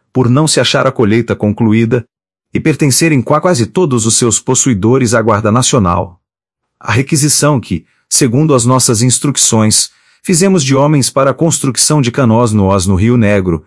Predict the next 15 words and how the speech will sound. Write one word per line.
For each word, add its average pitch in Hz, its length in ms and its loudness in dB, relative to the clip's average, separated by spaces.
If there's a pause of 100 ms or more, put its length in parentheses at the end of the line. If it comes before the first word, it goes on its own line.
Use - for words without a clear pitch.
(400)
impossibilita 135 800 0
varios 117 440 2
de 104 360 0
prontificarem 127 800 -2
os 95 160 0
mantimentos 101 960 0
que 131 120 -4
tinham 117 440 0
prometido. 98 800 0 (580)
Indagando 131 600 2
de 113 100 -2
diversos 110 580 0
pontos 117 440 -2
desta 113 320 0
província 113 580 0